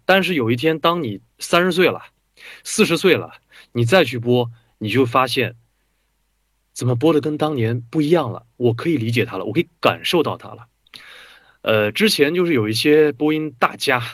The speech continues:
他们在年轻的时候播的稿件，比如《老人与海》啊之类的稿件，年轻的时候播的哈，现在他们再来播，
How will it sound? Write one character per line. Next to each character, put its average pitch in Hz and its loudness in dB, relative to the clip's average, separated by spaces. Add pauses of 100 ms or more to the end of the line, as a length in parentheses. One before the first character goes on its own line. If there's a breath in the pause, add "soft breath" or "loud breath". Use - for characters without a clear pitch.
(100)
他 147 0
们 156 0
在 127 0
年 107 -4
轻 160 -2
的 143 -2
时 113 -6
候 117 0
播 127 -2
的 120 0
稿 92 -8
件， 104 -4
比 104 -6
如 123 0
《老 107 0
人 123 -2
与 143 2
海》 82 -4
啊 98 -6
之 120 -4
类 131 2
的 107 -4
稿 92 -8
件， 107 0
年 117 -2
轻 170 -2
的 170 -2
时 131 -4
候 135 0
播 135 -2
的 104 -6
哈， 95 -6 (540 loud breath)
现 240 4
在 220 2
他 196 -4
们 190 0
再 185 0
来 123 -2
播， 123 -2